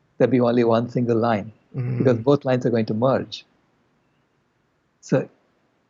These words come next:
Speaker 1: immediately she sat up in bed. She said, "What? Are you telling me that animals are my family?"
Speaker 2: Mm.
Speaker 1: And I said, "Yeah, now that you put it that way, they are your family."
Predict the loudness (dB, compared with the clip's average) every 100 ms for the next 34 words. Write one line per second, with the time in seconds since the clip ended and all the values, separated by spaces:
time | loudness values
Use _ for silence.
0 | _ 2 6 6 6 4 2 0 2 2
1 | 2 -2 -4 -6 -6 -4 0 2 0 -4
2 | -20 _ _ -20 -20 -20 -4 4 6 6
3 | 4 4 4 4 2 2 0 0 0 -2
4 | -4 -4 -6 -6 0 4 2 2 _ _
5 | _ _ _ -12 -10 -8 -8 -8 -12 -18
6 | _ _ _ _ _ _ _ _ _ -12
7 | -10 -6 -4 0 2 2 2 2 4 2
8 | 2 0 0 -4 -4 -4 -4 -2 0 2
9 | 2 2 -2 -4 -8 -8 -10 -14